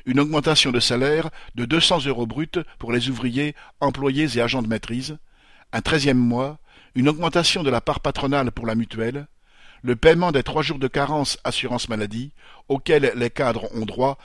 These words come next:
mais pas les travailleurs de base. Dans cette entreprise, dont les travailleurs ont entre vingt et trente-cinq ans pour la plupart, la combativité s'est manifestée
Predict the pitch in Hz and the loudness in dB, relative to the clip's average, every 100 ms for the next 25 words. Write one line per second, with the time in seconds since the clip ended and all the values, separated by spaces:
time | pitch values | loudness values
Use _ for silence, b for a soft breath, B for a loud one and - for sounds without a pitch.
0 | B - 113 - 135 120 113 113 113 104 | B -4 -2 0 0 0 -2 -2 -4 -6
1 | 101 92 92 90 - - _ _ _ _ | -6 -8 -10 -16 -20 -20 _ _ _ _
2 | _ - _ _ _ - - 139 - - | _ -20 _ _ _ -20 -6 -2 -2 -2
3 | 131 - 117 185 180 156 B B 113 127 | -4 -6 -4 -4 -2 -4 B B -2 -2
4 | 117 139 143 160 151 - 160 147 123 - | 0 0 2 2 0 0 -4 -2 -4 -6
5 | 110 139 - 117 - 117 123 123 127 107 | -2 -2 -2 -4 -4 -2 -2 -2 -4 -4
6 | 104 101 104 127 131 139 147 B B B | -4 -6 -8 -6 -4 -6 -8 B B B
7 | B 120 - 165 170 165 151 147 190 - | B -4 -2 0 0 0 -8 0 0 2
8 | 127 131 123 135 - 170 170 | 2 2 0 -4 -2 0 -2